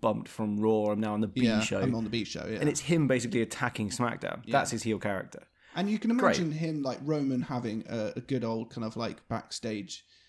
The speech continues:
Speaker 2: sort of interaction with Daniel Bryan. Like,
Speaker 1: Yeah.
Speaker 2: Daniel Bryan and Shane McMahon. Like, Shane McMahon who thinks he's all that and Roman's like, "You're nothing.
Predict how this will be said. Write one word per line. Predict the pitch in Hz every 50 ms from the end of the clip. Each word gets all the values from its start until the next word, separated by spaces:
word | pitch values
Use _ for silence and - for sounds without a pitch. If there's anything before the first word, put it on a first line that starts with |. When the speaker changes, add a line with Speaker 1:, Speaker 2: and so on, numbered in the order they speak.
| _ _ _ _ -
Speaker 2:
sort | - - 117 110 -
of | -
interaction | - 123 113 - 120 110 - - - 117
with | 104 - -
Daniel | - 123 104 107 101 110 -
Bryan. | - 110 104 104 92 71 73 65
Like, | 101 113 -
Speaker 1:
Yeah. | 95 95
Speaker 2:
Daniel | 107 92 87 90 190 175
Bryan | 147 139 139 135 127 123 127 123 123 -
and | 139 131
Shane | - - 156 139 123 120
McMahon. | 104 113 98 80 - -
Like, | 127 127
Shane | - - 208 214 202
McMahon | 175 - 147 143 139 135 135
who | 135 127
thinks | - 151 127 - -
he's | 135 123 127
all | 131 117 117 117
that | 117 113 113 113 - 101
and | 117 117 117 110 - -
Roman's | 151 131 117 117 113 117 113 110 110 120
like, | 113 107 104 92 - - - _ _ _ _ _
"You're | - 117 113 110
nothing. | 95 85 - - 76 - 127